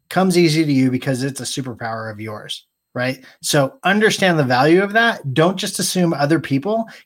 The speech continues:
can do what you do because it's easy for you, right? And this is something that, you know, we've, we've talked about that. We've talked about this with other people, but the value of your time is,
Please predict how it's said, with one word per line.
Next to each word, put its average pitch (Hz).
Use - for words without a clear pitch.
can 151
do 143
what 143
you 143
do 131
because 143
it's 120
easy 127
for 120
you, 110
right? 131
And 139
this 160
is 139
something 143
that, 123
you 131
know, 143
we've, 131
we've 131
talked 131
about 127
that. 139
We've 127
talked 127
about 123
this 120
with 127
other 117
people, 151
but 127
the 135
value 180
of 143
your 139
time 143
is, 123